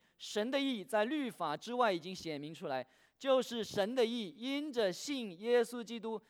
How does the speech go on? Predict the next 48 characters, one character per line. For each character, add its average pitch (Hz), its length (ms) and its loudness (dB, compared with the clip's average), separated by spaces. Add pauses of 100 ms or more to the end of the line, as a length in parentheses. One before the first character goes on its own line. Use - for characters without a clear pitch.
(100)
毫 190 220 2
无 196 140 0
区 233 240 -8
别 185 140 0
地 170 100 2
临 160 180 -6
到 180 200 2
所 170 260 -4
有 180 180 0
信 196 320 -10
的 165 120 0
人， 120 220 -6 (420)
因 233 220 -2
为 196 240 2 (160)
人 185 320 0
人 269 200 0
都 254 180 4
犯 254 220 2
了 190 100 2
罪， 160 320 -2 (120)
亏 208 340 0
缺 196 220 -2
了 160 120 2
神 143 220 -8
的 170 80 -2
荣 143 180 -6
耀， 139 220 -4 (380)
但 254 240 6
他 240 240 2
们 220 200 0
却 226 280 2
因 254 320 -4
着 214 200 2
神 180 220 -6
的 190 100 2
恩 196 140 0
典， 147 200 -8 (260)
借 254 320 4
着 160 220 0
在 185 240 2
基 202 200 -10
督 226 180 -6
耶 233 220 2
稣 233 180 -8
里 185 100 -4
的 147 100 0
救 190 220 -2
赎， 135 260 -12